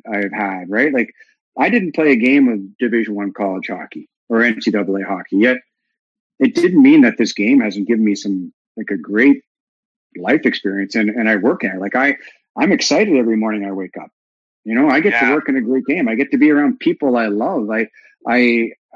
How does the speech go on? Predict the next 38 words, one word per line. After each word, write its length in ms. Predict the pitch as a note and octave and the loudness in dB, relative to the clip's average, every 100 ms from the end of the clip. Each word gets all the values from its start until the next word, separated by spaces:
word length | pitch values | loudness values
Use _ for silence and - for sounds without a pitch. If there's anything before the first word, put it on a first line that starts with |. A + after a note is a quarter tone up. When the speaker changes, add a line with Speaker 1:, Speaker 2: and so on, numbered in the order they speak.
| A2+ | -10
Speaker 1:
I 140 | - A#2+ | -4 0
love 240 | A#2+ G3 | 2 2
what 160 | F#3 A2+ | 2 0
I 140 | G2+ | -2
do. 160 | F2+ G#2 | -4 -2
I 120 | C#3 | -2
tried 360 | - D#3 G3 C3+ | 0 -2 0 0
doing 220 | A#2 A2 | 0 0
the 60 | |
nine-to-five 600 | A2 A2+ A2 A2 A2+ G#2 - | -2 -2 -4 -4 -4 -6 -6
thing 160 | A2 G#2+ | -4 -2
and, 200 | G#2 - | -4 -4
and 120 | A2 | -4
I 80 | A2+ | -4
failed 360 | - C3 C#3+ G2+ | 0 0 2 0
miserably 640 | G#2+ E3+ F#3+ A2+ - - | 0 2 2 0 -2 -10
for 160 | G#2 G2 | -4 -4
a 60 | F#2 | 0
very 260 | G2+ G2 | 2 2
short 300 | - F#2+ F2 | 0 -6 -8
time, 220 | - - - _ _ _ _ | -16 -18 -20 _ _ _ _
right? 260 | G#2 A#2+ D3+ | -2 2 2
It 100 | B2 | 2
was 140 | A2+ | 0
still 220 | - F3 C#3 | 0 4 6
in 80 | |
the 60 | A#2+ | 4
game 240 | A#2+ A2 | 4 0
of 60 | A2 | 0
ice 140 | D#3+ | -2
hockey, 220 | G2+ F#2+ A2 | -4 -8 -4
but 120 | A#2+ | -2
it 40 | |
wasn't, 360 | C3+ D3 B2 - _ _ _ _ _ _ _ _ - | 0 2 0 -2 _ _ _ _ _ _ _ _ -10
it 60 | A#2 | -2
wasn't 380 | D3 D#3 C3+ _ _ _ _ _ | 0 2 0 _ _ _ _ _
what 200 | - A#2+ | -6 -2
I, 280 | B2 A2+ | 0 0